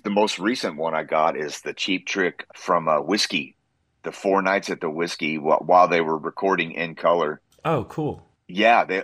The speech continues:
Speaker 1: well, they, I guess, I think they only made two thousand copies of it, but it's four discs. It's from a couple of nights, and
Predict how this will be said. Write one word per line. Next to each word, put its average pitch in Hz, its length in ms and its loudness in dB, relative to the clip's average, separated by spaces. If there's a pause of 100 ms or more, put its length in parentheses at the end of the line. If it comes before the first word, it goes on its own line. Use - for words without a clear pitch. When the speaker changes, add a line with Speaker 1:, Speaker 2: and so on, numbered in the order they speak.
Speaker 1:
well, 92 360 -2
they, 92 200 -4
I - 100 -10
guess, 110 220 -6
I - 60 -12
think 120 220 -8
they 107 80 2
only 87 180 0
made 90 260 -2
two 90 180 -4
thousand 80 360 0
copies 76 480 -2
of 67 100 -6
it, - 120 -10
but 76 120 -6
it's 76 140 -4
four 113 280 2
discs. - 600 0 (720)
It's 95 140 0
from 104 180 2
a 87 80 2
couple 82 300 2
of 80 80 0
nights, - 580 0 (260)
and 76 320 0